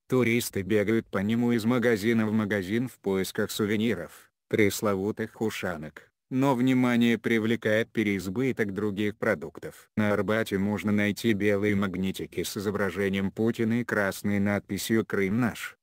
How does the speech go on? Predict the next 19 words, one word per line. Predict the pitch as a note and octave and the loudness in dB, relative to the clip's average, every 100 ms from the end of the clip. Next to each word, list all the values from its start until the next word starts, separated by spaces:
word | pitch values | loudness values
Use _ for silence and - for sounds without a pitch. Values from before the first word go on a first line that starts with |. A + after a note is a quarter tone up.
| _ | _
календарики | - G#2 G2 G2+ A2+ A#2+ A#2 | -2 0 0 2 2 0 0
и | C3+ | 0
футболки | B2 G2+ F2+ G#2+ G#2 G2+ B2 | 0 -2 -4 -2 -2 -4 -4
с | A2+ - | -2 0
российским | G2+ F#2 - G2+ - A2 G2+ | 0 -2 -4 -4 -4 -4 -4
президентом, | G#2+ G2 F#2 E2+ D#2+ D#2 E2+ D#2 - _ - | -2 -2 -4 -4 -6 -8 -12 -14 -16 _ 2
иногда | A#2+ A#2 A2 F#2 G#2+ G#2 | 4 4 2 0 0 2
верхом | G#2 F#2+ G#2+ G2 | 2 0 0 2
на | F#2+ | 2
медведе, | G2 F#2+ A2 C3 F2 F2 _ - | 2 0 0 -2 -4 -10 _ 2
иногда | B2 B2 A#2+ A#2+ A#2+ | 4 4 4 2 2
в | - | -2
тёмных | - G2 F#2+ F#2+ | 0 2 2 0
очках | B2+ B2 - C3+ B2+ C#3 | 0 -2 -6 -4 -2 0
и | A#2+ | 0
видом | F#2 F2+ G2 G2 | 0 -2 -2 -2
типичного | G#2 F2+ G#2+ - G#2 G#2 | -6 -6 -6 -2 -2 0
злодея | G2+ A#2 G#2+ A#2+ B2+ | 0 0 0 0 0
Бондианы. | A2+ F#2 D#2+ D2+ C#2+ C#2+ - | 0 0 -4 -8 -8 -12 -16